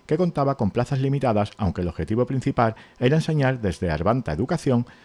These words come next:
la importancia de las mujeres a lo largo de diferentes épocas y estas han sido tradicionalmente relegadas, ya que los encargados de escribir la historia fueron varones.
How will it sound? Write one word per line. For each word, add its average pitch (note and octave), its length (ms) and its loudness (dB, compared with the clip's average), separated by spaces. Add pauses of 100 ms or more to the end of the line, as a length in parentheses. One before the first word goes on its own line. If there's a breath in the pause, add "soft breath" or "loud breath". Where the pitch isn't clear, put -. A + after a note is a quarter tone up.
(100)
la C#3+ 120 2
importancia D3+ 520 0
de A#2+ 80 2
las F#2+ 120 2
mujeres A2 380 0
a F#2 40 -4
lo E2+ 80 0
largo A2 240 0
de E2+ 80 0
diferentes E2+ 540 -4
épocas B2 400 -2 (280 loud breath)
y G2+ 100 0
estas D3 240 0
han D3+ 100 2
sido C3 220 -2
tradicionalmente F#2 680 0
relegadas, B2+ 540 0 (240 loud breath)
ya A#2+ 160 2
que A#2+ 80 -2
los F2+ 120 0
encargados F2+ 440 0
de A2 80 0
escribir G#2 320 -2
la D#3+ 80 2
historia A#2 340 0
fueron G#2+ 300 0
varones. D#2 400 -4